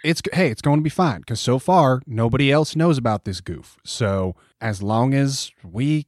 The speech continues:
keep it quiet and subtle, maybe somehow we can figure out a way around this without any of us getting into any unnecessary trouble. But for the moment,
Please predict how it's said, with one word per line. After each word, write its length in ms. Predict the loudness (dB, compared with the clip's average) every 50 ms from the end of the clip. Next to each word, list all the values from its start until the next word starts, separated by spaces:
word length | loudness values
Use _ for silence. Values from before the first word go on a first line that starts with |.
| _
keep 280 | -6 -2 -2 0 0 0
it 160 | -2 -2 -4 _ _ _ _ _ _
quiet 440 | -2 2 2 4 4 2 0 -2 -4 _ -12
and 120 | -12 -10
subtle, 440 | -4 0 2 2 2 2 0 -4 -6 -10 -18 _ _ _ _ -10
maybe 380 | -4 0 2 2 2 0 -2 -4
somehow 500 | -6 -4 -2 -2 0 0 -2 -2 -4 -4
we 100 | -6 -6
can 140 | -6 -6 -6
figure 280 | -4 -4 -4 -2 -2
out 140 | -2 -2 -2
a 40 | -2
way 160 | -2 -2 -2
around 280 | -2 -2 0 0 0 0
this 160 | -2 -4 -4
without 240 | -6 -8 -8 -8 -8 -8
any 200 | -6 -4 -4 -2
of 100 | -4 -4
us 120 | -6 -6
getting 240 | -6 -8 -8 -6 -6
into 200 | -8 -8 -8 -10 -8
any 380 | -6 -6 -4 -4 -4 -4 -6 -8 _ _ -6
unnecessary 760 | -4 -2 -2 -2 -4 -4 -6 -6 -6 -4 -4 -4 -4 -6 -8
trouble. 540 | -10 -10 -6 -6 -6 -6 -6 -10 -14 -20 -20 _ _ _ _ _ _ _ _ _
But 100 | -10 -10 -6
for 180 | -4 -4 -4
the 60 | -4 -4
moment, 640 | -2 0 0 0 0 0 -2 -4 -6 -10 -12 -16